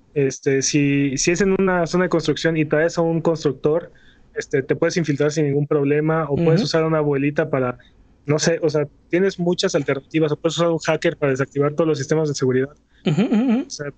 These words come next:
Speaker 1: pero, y, y eso está padre, porque realmente es un, es una caja de arena, o sea, puedes hacer todo lo que quieras,
Speaker 2: Ujú.
Speaker 1: pero, pues,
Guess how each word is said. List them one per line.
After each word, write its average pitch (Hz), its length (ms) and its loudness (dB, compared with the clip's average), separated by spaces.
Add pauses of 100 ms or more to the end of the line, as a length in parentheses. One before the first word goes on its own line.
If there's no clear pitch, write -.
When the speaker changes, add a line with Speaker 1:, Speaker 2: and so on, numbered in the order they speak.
Speaker 1:
pero, 156 260 2 (880)
y, 160 240 -2
y 165 40 4
eso 180 140 0
está 196 160 -2
padre, 202 280 0
porque 160 280 -2
realmente 190 800 0
es 170 240 -2
un, 170 500 -2
es 165 180 -2
una 180 220 0
caja 170 280 0
de 156 100 2
arena, 151 460 -2
o 156 60 0
sea, 156 120 -2
puedes 170 220 -4
hacer 165 240 -2 (580)
todo 165 300 2
lo 156 160 0
que 135 180 -4 (380)
quieras, 170 440 -2 (220)
Speaker 2:
Ujú. 185 340 -2
Speaker 1:
pero, 156 220 0
pues, 151 200 -10